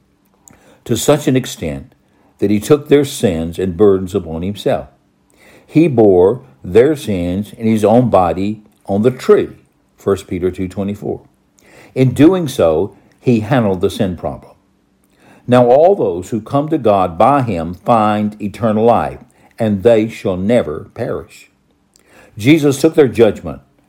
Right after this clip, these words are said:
and bore away God's wrath. All others who remain in their unbelief were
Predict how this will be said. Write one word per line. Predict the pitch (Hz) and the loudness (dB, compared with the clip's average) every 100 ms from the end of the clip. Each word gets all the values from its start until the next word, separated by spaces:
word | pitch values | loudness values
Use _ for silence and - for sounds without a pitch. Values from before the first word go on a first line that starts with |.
| _ | _
and | 117 113 | -2 2
bore | 104 143 | 4 6
away | 139 120 113 | 6 4 2
God's | 104 101 95 - | 2 0 -2 -4
wrath. | 87 69 - _ _ _ _ _ _ _ | -6 -6 -12 _ _ _ _ _ _ _
All | - 107 135 147 | 2 4 4 2
others | 143 127 113 | 0 2 -2
who | 113 113 | -4 -2
remain | 101 92 117 143 156 | 0 0 0 0 -2
in | 139 | -2
their | 117 110 | 0 0
unbelief | 110 127 131 113 107 104 | 0 0 0 0 -2 0
were | 113 123 147 | 2 4 2